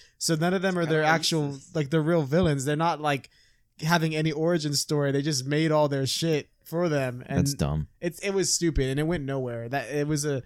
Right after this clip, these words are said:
Speaker 2: because everything got canceled. But they were gonna make a Sinister Six movie, and they were also gonna make a solo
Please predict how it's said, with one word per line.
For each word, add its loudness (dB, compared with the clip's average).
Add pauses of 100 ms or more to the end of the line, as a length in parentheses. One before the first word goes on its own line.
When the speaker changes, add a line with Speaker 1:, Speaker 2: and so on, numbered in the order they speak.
(220)
Speaker 2:
because 6
everything 4
got 0
canceled. -2
But -6
they 2
were 2
gonna 2
make 0
a 0
Sinister 2
Six 0
movie, -4 (360)
and -4
they 0
were -6
also -2
gonna -2
make -4 (1600)
a -2
solo 2